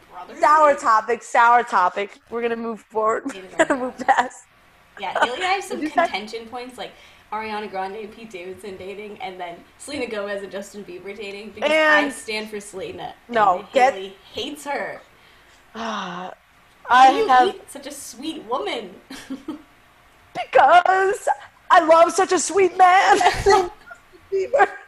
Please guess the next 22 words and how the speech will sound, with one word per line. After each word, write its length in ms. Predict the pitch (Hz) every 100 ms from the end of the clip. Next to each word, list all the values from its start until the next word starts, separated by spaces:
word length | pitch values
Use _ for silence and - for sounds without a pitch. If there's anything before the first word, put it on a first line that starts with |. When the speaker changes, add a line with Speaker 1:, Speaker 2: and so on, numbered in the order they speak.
| _ _ _ _ _ _ - 381 - _ - - _ _ _ - - - - -
Speaker 2:
Oh, 60 | 302
and 340 | 320 294 277
you 60 | 269
forgot 380 | 254 277 240
one 200 | 240 247 247
more 280 | 233 202
that 160 | 196 190
I 120 | 190
can't 300 | 190 226 190
stand. 420 | - 185 151 147 151 _ _ _ _ _ _ _ _ _ _ _ _ _ _
Speaker 1:
Taylor 260 | 262 190 185
Swift. 360 | - - _ _ _ _
Speaker 2:
Yep. 200 | 233 226 - -
Speaker 1:
<laughs> 160 | _ - - - - 277 - 247 - -
Who 100 | 302
I 180 | 269 240
love. 240 | 202 196
Speaker 2:
Yep. 240 | 196 190 - _ _ _ 330 - - _ _
Speaker 1:
So. 200 | - 233
Speaker 2:
Who 240 | 277 - 233
I 160 | 262
literally, 420 | 302 302 - 370